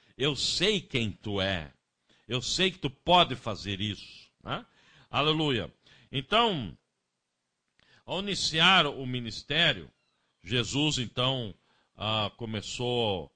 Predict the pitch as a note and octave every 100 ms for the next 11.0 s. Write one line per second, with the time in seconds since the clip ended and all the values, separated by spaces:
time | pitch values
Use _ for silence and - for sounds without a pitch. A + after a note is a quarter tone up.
0 | _ _ _ - F2+ F2+ F2 F2 D2 -
1 | C#3 C3+ A#2 G2 - C3+ C#3+ G#2 G2 G2+
2 | F2+ A#2 C#3 B2 A2+ A#2+ A2+ - - C3
3 | C3+ C3+ A#2+ G2 _ _ _ - G#2 -
4 | - C#3 C3 B2 - C3+ A#2+ A#2+ - -
5 | - C#3 A2+ - D2 C#2 E2+ C3+ D3 _
6 | _ _ _ _ - G2+ G#2+ G2+ F2+ E2
7 | - A2+ G#2+ G2 - A2 B2 B2 B2 A2
8 | - A2+ A2+ E2+ D2 - - - _ _
9 | _ _ _ _ A2+ A2 C#3+ E3+ A2+ C#3+
10 | D#3 D3 - B2+ A#2+ - A#2+ G#2 F2+ D2